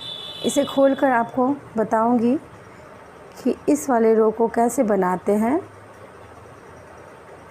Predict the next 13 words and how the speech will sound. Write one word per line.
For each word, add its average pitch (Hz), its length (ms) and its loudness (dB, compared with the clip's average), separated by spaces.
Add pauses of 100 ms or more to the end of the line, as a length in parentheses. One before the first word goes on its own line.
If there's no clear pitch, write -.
(1080)
जैसे 214 280 0
मैं 233 200 4
यहाँ 233 180 2
पर 233 180 0
फ्रेश 254 500 0
ये 220 200 4
यार्न 202 360 2
वाला 208 260 0
यार्न 190 320 2
लगाकर 196 500 -2
आपको 196 320 -6
दिखाती 202 540 -2
हूँ। 240 200 0